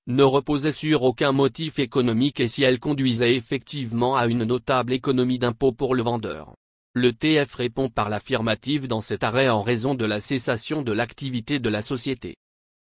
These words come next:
Ce qui est étonnant dans cette jurisprudence, c'est le fait que l'actionnaire suisse a procédé à la distribution de dividendes contestés cinq ans après l'achat des actions.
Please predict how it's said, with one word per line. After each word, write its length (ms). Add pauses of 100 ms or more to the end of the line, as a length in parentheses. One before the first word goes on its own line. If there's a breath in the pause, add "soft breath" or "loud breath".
(160)
Ce 160
qui 260
est 160
étonnant 500
dans 140
cette 320
jurisprudence, 1040 (280)
c'est 160
le 140
fait 220
que 120
l'actionnaire 600
suisse 320
a 80
procédé 480
à 100
la 140
distribution 760
de 100
dividendes 680
contestés 580
cinq 320
ans 120
après 260
l'achat 340
des 240
actions. 380